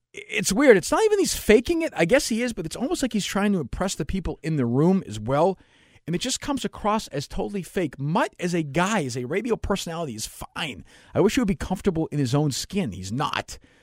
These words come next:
for some reason. He's very worked up about this, where he gets in this fake outrage thing about nothing. And you look at him and you're like, "Wh-, wh-, the fuck are you getting so upset about?" I will say this, and this happens now,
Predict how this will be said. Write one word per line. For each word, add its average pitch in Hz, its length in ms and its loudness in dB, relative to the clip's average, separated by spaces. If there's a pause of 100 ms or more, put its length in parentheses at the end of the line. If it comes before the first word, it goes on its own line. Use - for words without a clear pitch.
(100)
for 131 120 -4
some 131 260 4
reason. 87 360 -6 (280)
He's 131 160 -2
very 302 460 2
worked 151 320 4
up 160 120 4
about 110 220 -4
this, - 220 -8
where 131 80 -2
he 131 80 0
gets 165 200 -2
in 160 120 -2
this 110 160 -6
fake 208 320 -2
outrage 147 420 2
thing 110 180 -6
about 101 220 -6
nothing. 104 480 -4
And 101 80 -4
you 123 80 0
look 233 220 -4
at 117 120 -4
him 104 120 -6
and 107 80 -4
you're 113 100 -4
like, 110 180 -6
"Wh-, - 240 -18
wh-, - 640 -12
the 320 80 -8
fuck - 260 -6
are 370 40 0
you 349 60 2
getting 247 140 0
so 233 160 -6
upset 220 360 -4
about?" - 340 -6 (340)
I 233 140 10
will 330 80 6
say 165 220 2
this, 170 280 2 (380)
and 156 140 4
this 170 100 2
happens 190 420 2
now, 67 220 -16